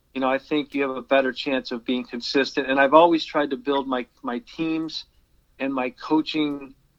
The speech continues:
philosophy on trying to be good every single year with how,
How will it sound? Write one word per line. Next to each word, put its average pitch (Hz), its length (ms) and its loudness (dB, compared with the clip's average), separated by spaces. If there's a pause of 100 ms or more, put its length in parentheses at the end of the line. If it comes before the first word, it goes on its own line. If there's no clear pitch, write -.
(200)
philosophy 139 840 0
on 123 220 -6
trying 143 460 0
to 127 120 -8
be 123 460 -4 (640)
good 156 440 4
every 151 300 4
single 160 360 0
year 135 480 0 (460)
with 131 180 -2
how, 135 400 2